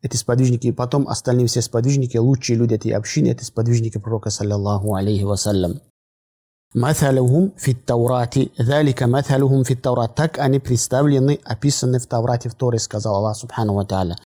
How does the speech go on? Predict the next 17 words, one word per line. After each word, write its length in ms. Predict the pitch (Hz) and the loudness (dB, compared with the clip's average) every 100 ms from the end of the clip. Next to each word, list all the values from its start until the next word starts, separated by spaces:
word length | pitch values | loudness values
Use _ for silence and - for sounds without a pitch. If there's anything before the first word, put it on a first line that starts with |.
| _ _ - | _ _ -4
Абу 220 | - 143 | 0 2
Хурайра 260 | 135 127 120 | 2 2 0
сказал: 480 | - 120 156 175 - - - - | -2 -2 0 0 -4 -20 -12 -4
«Аллах 380 | 127 143 139 - | 0 2 0 -2
описал 460 | 123 123 - 120 | -2 -2 0 0
пророка 480 | - 113 120 123 - | -2 -2 -2 -2 -4
и 120 | - | -4
его 180 | 107 104 | -2 -2
сподвижников 680 | 101 113 143 147 139 160 156 _ | -2 0 2 2 2 -2 -6 _
в 120 | - - | -20 -4
Торе». 340 | 127 110 - - _ _ _ _ | 0 0 -2 -8 _ _ _ _
Э, 160 | 110 110 | -4 -2
другие 360 | 107 113 131 120 | 0 0 2 2
слова 300 | - 117 110 | 0 0 0
есть 240 | 107 - | 0 -2
Ибн 140 | 113 | -4
Аббаса. 560 | 104 110 139 147 165 | -2 -2 -2 -2 -2